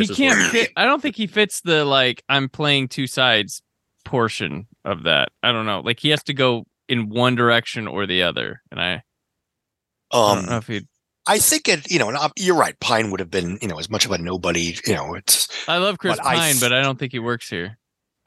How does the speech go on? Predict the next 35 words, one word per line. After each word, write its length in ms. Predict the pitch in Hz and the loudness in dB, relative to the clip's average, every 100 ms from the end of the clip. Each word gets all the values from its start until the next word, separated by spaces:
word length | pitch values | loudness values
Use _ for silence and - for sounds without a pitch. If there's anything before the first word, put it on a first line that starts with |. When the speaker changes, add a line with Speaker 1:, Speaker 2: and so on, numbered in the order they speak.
| - | -20
Speaker 3:
Well, 260 | 180 - 302 | -12 -10 -2
I 260 | 147 139 143 | 0 0 -4
think 200 | 220 208 | -6 -4
you 120 | 170 | -4
almost 440 | 131 151 139 113 113 | -2 0 0 0 0
need 260 | 123 139 | -2 0
someone 300 | - 101 104 | -2 -2 -4
that's 160 | 101 - | -6 -6
a 40 | |
total 320 | 95 - 110 | -6 -6 -6
blank 340 | 90 101 92 82 | -8 -4 -4 0
slate. 520 | - 107 107 - - - _ _ _ _ - | 0 2 -2 -2 -4 -4 _ _ _ _ 0
Speaker 1:
That's 220 | 110 - | 0 0
the 140 | - 82 | -6 -2
point. 260 | - 131 - | 2 2 2
Speaker 3:
Uh, 260 | 104 95 | 0 0
Speaker 2:
Yeah. 240 | 123 110 87 | 0 0 2
Speaker 3:
and 220 | 131 117 | 0 2
the 100 | 120 | 2
Speaker 1:
<laughs> 0 | |
Speaker 3:
character 480 | - 254 254 - 120 | 2 2 0 2 2
is 100 | 107 | 4
also 300 | 107 113 104 | 4 4 2
somewhat 380 | - 131 117 101 | 2 0 -2 -4
of 80 | 98 | -4
a 80 | 95 _ | -12 _
inser-, 320 | 131 117 - - | -2 2 0 0
you 120 | 156 127 | -4 0
know, 40 | |
self-insertion 840 | - 151 139 127 110 131 131 - 101 | 2 2 0 -2 0 0 0 -6 -10
blank 300 | 101 101 - | -6 0 2
slate 400 | - 147 113 - | 4 4 2 -4
for 140 | 104 | -6
the 120 | 110 | -6
audience, 580 | 123 135 - - - - | -4 -4 -4 -2 2 2